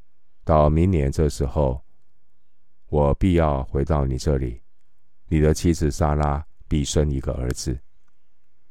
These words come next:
撒拉在那人后边的帐篷门口也听见了这话。亚伯拉罕和撒拉年纪老迈，撒拉的月经已经断绝了。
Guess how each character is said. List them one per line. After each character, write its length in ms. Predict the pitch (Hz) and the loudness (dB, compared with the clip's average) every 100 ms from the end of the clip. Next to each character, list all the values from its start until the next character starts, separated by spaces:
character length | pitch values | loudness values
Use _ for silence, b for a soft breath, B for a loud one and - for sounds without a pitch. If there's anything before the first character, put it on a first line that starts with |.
| - - - - - - - - - - - | -16 -16 -16 -16 -16 -16 -16 -16 -16 -16 -4
撒 260 | - 123 | 6 8
拉 160 | 123 120 | 10 8
在 200 | 120 110 | 8 8
那 180 | 113 98 | 8 6
人 240 | 78 78 | 6 4
后 220 | 85 104 | 6 6
边 200 | 82 87 | 6 4
的 240 | 85 78 73 | 4 4 4
帐 280 | - 90 78 | 4 2 2
篷 200 | 71 67 | 0 0
门 240 | 67 73 | 0 0
口 340 | - 69 64 - - | 0 0 -2 -6 -10
也 260 | - 69 65 | -2 0 0
听 240 | - 90 92 | 4 2 4
见 200 | 85 71 | 2 2
了 120 | 65 | 0
这 220 | 80 69 | 2 0
话。 280 | 71 64 - - - - - - - - - - - - - - - - - - - | 2 -2 -4 -16 -16 -16 -16 -16 -16 -16 -16 -16 -16 -16 -16 -16 -16 -16 -16 -10 4
亚 160 | 87 | 6
伯 120 | 90 | 8
拉 160 | 110 120 | 8 8
罕 240 | 107 76 | 6 4
和 140 | 76 78 | 6 4
撒 220 | - 87 | 4 4
拉 300 | 85 82 85 - - - | 6 4 0 -6 -16 -2
年 340 | 82 82 85 | 4 6 6
纪 320 | 98 117 90 73 | 4 4 4 4
老 240 | 73 62 | 0 0
迈， 380 | 62 76 67 67 - - - - - - - | 0 0 -2 -6 -14 -16 -16 -16 -16 -16 -2
撒 260 | - 80 | 4 6
拉 160 | 78 76 | 6 4
的 100 | 73 | 2
月 220 | 71 73 | 2 0
经 260 | - 76 71 | 0 0 0
已 120 | 64 | -2
经 360 | - 71 71 73 | -2 0 0 0
断 200 | - 65 | 0 2
绝 220 | 60 62 | 0 -4
了。 240 | 58 65 | -2 -4